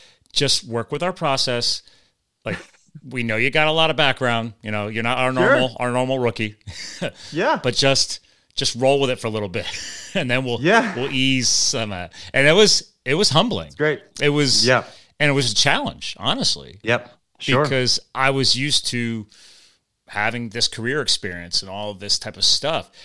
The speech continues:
Speaker 1: And I was like, "Oh, okay, wait, I get to take a break and just chill," which was
Speaker 2: Yeah.
Speaker 1: after I got used to it, refreshing. But then
Speaker 2: You're
Speaker 1: sure
Speaker 2: right.
Speaker 1: enough, going into second year, even though I'm still a snooki,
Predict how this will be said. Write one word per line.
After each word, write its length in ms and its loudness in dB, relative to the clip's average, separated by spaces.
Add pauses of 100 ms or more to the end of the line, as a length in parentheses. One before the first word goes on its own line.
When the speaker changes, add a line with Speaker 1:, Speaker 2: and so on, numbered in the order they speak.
(180)
Speaker 1:
And 180 -6
I 20 -6
was 120 -8
like, 160 -10
"Oh, 160 -4
okay, 360 -4 (220)
wait, 280 -4
I 100 -6
get 120 -8
to 60 -12
take 180 -8
a 60 -12
break 420 -10
and 140 -8
just 280 -2
chill," 440 -2 (420)
which 240 -8
was 240 -6
Speaker 2:
Yeah. 160 -4 (640)
Speaker 1:
after 300 2
I 60 0
got 140 -4
used 220 -2
to 60 -10
it, 120 -16
refreshing. 600 -4 (280)
But 140 -4
then 240 4
Speaker 2:
You're 80 -6
Speaker 1:
sure 100 4
Speaker 2:
right. 80 6
Speaker 1:
enough, 180 2
going 220 2
into 140 0
second 340 2
year, 160 0
even 120 -2
though 60 -2
I'm 100 -4
still 200 -4
a 40 -4
snooki, 520 -2